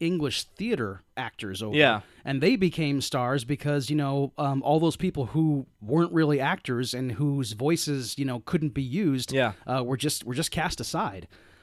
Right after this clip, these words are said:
Speaker 2: Mm-hmm.
Speaker 1: Um, like, like they wanna do with Lena Lamont, and
Speaker 2: Yep.
Speaker 1: in, in, like, what Don Lockwood is afraid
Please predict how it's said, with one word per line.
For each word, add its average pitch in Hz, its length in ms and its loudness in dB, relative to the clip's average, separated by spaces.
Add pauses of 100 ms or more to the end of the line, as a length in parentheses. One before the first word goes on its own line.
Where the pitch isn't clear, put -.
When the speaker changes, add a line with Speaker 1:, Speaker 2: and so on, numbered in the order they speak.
(160)
Speaker 2:
Mm-hmm. 135 60 -2 (180)
Speaker 1:
Um, 135 220 0 (140)
like, 143 260 -2
like 135 160 0
they 139 140 -2
wanna 214 200 4
do 156 140 4
with 156 160 2
Lena 175 180 4
Lamont, 175 640 0
and 170 380 4
Speaker 2:
Yep. 147 320 4
Speaker 1:
in, 160 80 0
in, 156 160 2
like, 156 240 0
what 127 340 0
Don 165 220 4
Lockwood 170 340 4
is 131 120 0
afraid 143 440 0